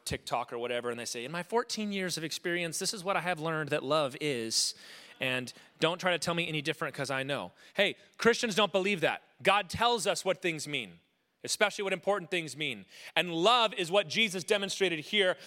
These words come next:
by washing the disciples' feet. And he told us that we are to wash one another's feet. We're to show this same kind of love. So in looking how Jesus did this, it's instructive for us to know how we are to love one another.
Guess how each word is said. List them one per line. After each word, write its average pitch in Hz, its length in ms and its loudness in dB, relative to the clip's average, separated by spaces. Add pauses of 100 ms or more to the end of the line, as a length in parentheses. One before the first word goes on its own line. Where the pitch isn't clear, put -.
(120)
by 170 100 4
washing 196 400 4
the 185 60 -8
disciples' 175 500 -2
feet. 220 280 -2 (160)
And 170 120 2
he 294 120 4
told 277 220 4
us 247 120 -2
that 208 120 2
we 240 180 2
are 311 80 4
to 226 120 -2
wash 202 360 4
one 220 120 -2
another's 277 380 2
feet. 208 440 -2 (600)
We're 226 140 10
to 269 80 6
show 262 200 6
this 247 160 -2
same 269 360 4
kind 262 300 2
of 220 120 2
love. 254 500 4 (540)
So 262 220 6
in 240 120 -2
looking 277 300 4
how 262 180 4
Jesus 214 400 0
did 190 280 4
this, 254 280 4
it's 202 120 -4
instructive 208 500 -2
for 196 180 2
us 269 200 4
to 180 100 -6
know 170 240 0 (220)
how 180 160 2
we 165 160 2
are 151 120 4
to 147 60 -2
love 135 200 2
one 127 120 -2
another. 117 420 -6